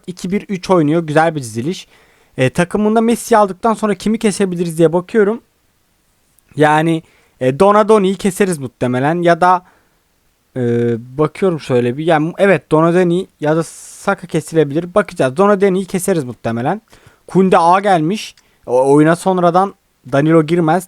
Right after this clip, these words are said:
Danilo'yu da kesebiliriz. Yani bakarız, duruma göre yaparız. Donadoni'yi de kesebiliriz. Bakalım. Geri geldik.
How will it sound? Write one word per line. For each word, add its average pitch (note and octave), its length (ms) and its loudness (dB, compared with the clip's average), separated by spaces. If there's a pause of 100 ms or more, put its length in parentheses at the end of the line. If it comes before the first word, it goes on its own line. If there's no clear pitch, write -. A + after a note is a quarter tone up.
(120)
Danilo'yu D#3 380 4
da D#3+ 80 0
kesebiliriz. A#2 720 -8 (1080)
Yani G#2+ 300 -10 (120)
bakarız, F3+ 420 -4
duruma F3 240 0
göre D#3+ 200 0
yaparız. E3+ 440 -4 (100)
Donadoni'yi F3+ 440 2
de B2+ 80 -4
kesebiliriz. G#2 540 -10 (120)
Bakalım. D3+ 360 -2 (1080)
Geri F3 200 4
geldik. F#3+ 520 0